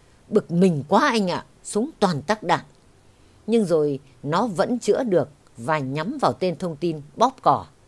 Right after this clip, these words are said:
Tôi cũng cẩn thận bồi thêm một loạt vào bụi cây đó. Không còn thấy mặt tên Pốt này nữa. Lúc này,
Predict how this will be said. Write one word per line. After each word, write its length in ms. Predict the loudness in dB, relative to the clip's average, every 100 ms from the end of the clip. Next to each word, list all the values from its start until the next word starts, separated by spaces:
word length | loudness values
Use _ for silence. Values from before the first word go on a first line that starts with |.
| _ _ _ _ 2
Tôi 240 | 4 4
cũng 240 | 0 -4 -4
cẩn 240 | -4 -6
thận 220 | -4 -4 -6 -4
bồi 280 | 2 2 2
thêm 180 | -2 -2
một 180 | -4
loạt 200 | -4 -6 -8
vào 360 | -18 -6 -4 -4
bụi 160 | -6 -4
cây 160 | -2 0
đó. 320 | 0 -2 -8 -14 -20 _ _ _ _
Không 180 | -2 0
còn 320 | -2 -4 -6
thấy 140 | -4 -2
mặt 220 | -2 -6 -4
tên 180 | -4
Pốt 160 | -2 -4
này 200 | -2 -4
nữa. 280 | -4 -4 -6 -10 _ _ -20 -20 -20 -20 -20 -20 -4
Lúc 260 | 0 0
này, 320 | 0 -2 -2